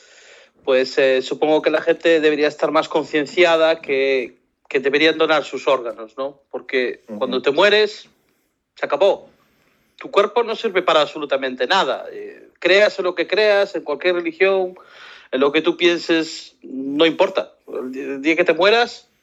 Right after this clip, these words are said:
Speaker 1: se acabó. Tu cuerpo no sirve absolutamente nada.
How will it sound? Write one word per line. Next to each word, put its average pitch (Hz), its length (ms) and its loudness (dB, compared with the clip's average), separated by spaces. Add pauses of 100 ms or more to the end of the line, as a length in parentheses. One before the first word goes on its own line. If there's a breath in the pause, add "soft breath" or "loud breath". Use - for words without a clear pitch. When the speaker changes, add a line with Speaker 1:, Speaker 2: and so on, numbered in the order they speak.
Speaker 1:
se - 140 -6
acabó. 151 540 -2
Tu - 120 -14
cuerpo 254 640 -2
no 160 140 -6
sirve 180 240 -2
absolutamente 180 560 0
nada. 139 300 -2